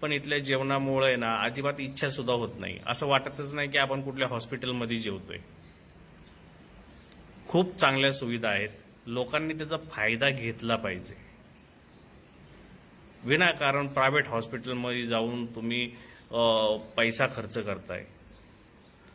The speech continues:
तुमचा Mediclaim असेल तर जावा ना, Mediclaim मिळतो. या रोगावरती Mediclaim हा आहे, त्यामुळं तो तुम्हाला मिळतो. विनाकारण कर्ज काढून,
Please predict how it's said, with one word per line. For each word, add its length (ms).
तुमचा 240
Mediclaim 520
असेल 300
तर 60
जावा 320
ना, 100
Mediclaim 520
मिळतो. 360
या 160
रोगावरती 540
Mediclaim 520
हा 360
आहे, 260
त्यामुळं 360
तो 60
तुम्हाला 300
मिळतो. 420
विनाकारण 580
कर्ज 380
काढून, 440